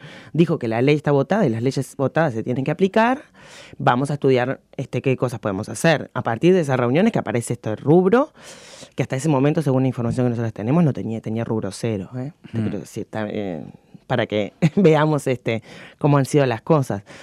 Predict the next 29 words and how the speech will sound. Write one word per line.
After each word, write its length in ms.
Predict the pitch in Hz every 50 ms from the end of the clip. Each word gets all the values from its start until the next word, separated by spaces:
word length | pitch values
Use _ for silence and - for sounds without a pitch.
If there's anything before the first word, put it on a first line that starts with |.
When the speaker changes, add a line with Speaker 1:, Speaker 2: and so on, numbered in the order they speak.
| - - - - - - - - _ _
Speaker 1:
Eh, 540 | - 165 160 151 143 139 135 135 131 131 - -
a 80 | 165
nosotras 280 | 165 170 180 196 214 -
también 240 | - 185 196 202 202
nos 80 | 196
preocupa, 500 | - 170 147 143 - 170 - 175 175 - - _ _ _ _
mm, 300 | 156 156 143 143 143 139
dos 180 | 156 180 - -
artículos 460 | 165 - - 180 - 190 185 165 -
que, 580 | - 131 127 123 127 123 120 123 120 117 117 117
mm, 360 | 120 113 113 117 117 110 _ _ _ _ _ _ _ _ _ _ _ - -
el 140 | - 135 131
Ejecutivo, 800 | 123 - - 131 - 139 135 - - 151 151 156 170 175 - - -
este, 220 | 120 117 - 139
incluyó 380 | 135 139 - 139 131 - - 156
en 60 | 160
la 100 | 160 143
rendición 360 | 135 135 131 120 - - 151
de 100 | 156 147
cuentas, 300 | - 156 160 160 165 160
que 120 | - - 156
uno 160 | 165 170 165
tiene 180 | - 170 170 156
que 60 | 147
ver 80 | 147 147
con 120 | - 160
la 60 | 143
custodia 380 | - - - - 147 147 156 147
policial, 680 | 143 123 117 123 - - - 170 160 143 127 113 -